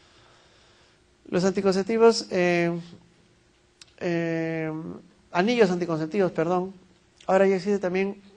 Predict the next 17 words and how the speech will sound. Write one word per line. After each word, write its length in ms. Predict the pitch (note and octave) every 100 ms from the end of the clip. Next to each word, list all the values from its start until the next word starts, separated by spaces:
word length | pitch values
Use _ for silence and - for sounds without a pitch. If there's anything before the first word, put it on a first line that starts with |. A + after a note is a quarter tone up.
| -
los, 320 | - D#3 F#3 -
dentro 320 | E3 E3+ E3
de 80 | E3
los 600 | E3 E3 E3 - - -
nuevos 400 | F3+ A#3 A3+ F#3+
anticonceptivos 640 | F3 E3+ D#3 D#3 G3 F#3+
que 100 | F#3+
se 140 | D#3+ E3
llama 320 | E3+ E3+ E3+ -
este 220 | D#3 -
capite, 460 | F3+ E3+ F3 F3+ G3 - - _ -
existe 360 | D#3 F#3+ F3 F3+
lo 100 | F3
que 100 | D#3
se 160 | D#3+
llaman 400 | D#3+ E3 F3 F3+ -
los 360 | - E3 -